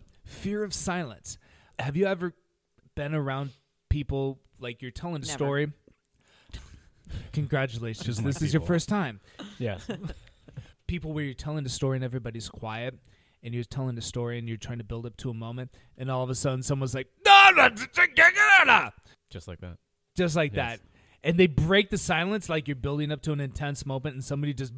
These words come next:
Speaker 1: bursts through. They may have
Speaker 2: Sedatophobia.
Speaker 1: sedatophobia.
Speaker 4: Can't handle the silence.
Speaker 1: They can't handle the silence because there's a possibility that, uh, somewhere in their psyche, somewhere in their past,
Speaker 2: A clown might kill 'em if it's silent. That's what they think.
Speaker 4: That might be.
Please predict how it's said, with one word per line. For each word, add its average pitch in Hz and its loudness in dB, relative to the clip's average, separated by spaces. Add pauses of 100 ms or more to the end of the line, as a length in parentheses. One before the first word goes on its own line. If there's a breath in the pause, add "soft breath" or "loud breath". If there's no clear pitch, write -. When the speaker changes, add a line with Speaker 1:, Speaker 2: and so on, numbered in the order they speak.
(120)
Speaker 1:
bursts 147 -4
through. 160 -4 (920 soft breath)
They 160 -2
may 135 -10
have 123 -10 (160)
Speaker 2:
Sedatophobia. 135 -8
Speaker 1:
sedatophobia. 185 2
Speaker 4:
Can't 110 -2
handle 95 -8
the 87 -18
silence. 95 -14
Speaker 1:
They 165 -2
can't 185 -2
handle 190 -2
the 147 -6
silence 175 -2
because 147 -4
there's 147 -6
a 143 -6
possibility 143 -4
that, 123 -8 (320 soft breath)
uh, 117 -10 (120)
somewhere 147 -4
in 135 -4
their 131 -6
psyche, 131 -6
somewhere 131 -8
in 127 -6
their 123 -6
past, 120 -12
Speaker 2:
A 165 -10
clown 156 -6
might 151 -6
kill 147 -10
'em 151 -14 (180)
if - -16
it's - -16
silent. 143 -10 (280)
That's 139 -14
what 143 -18
they 143 -16
think. 139 -18
Speaker 4:
That - -18
might 90 -14
be. 113 -16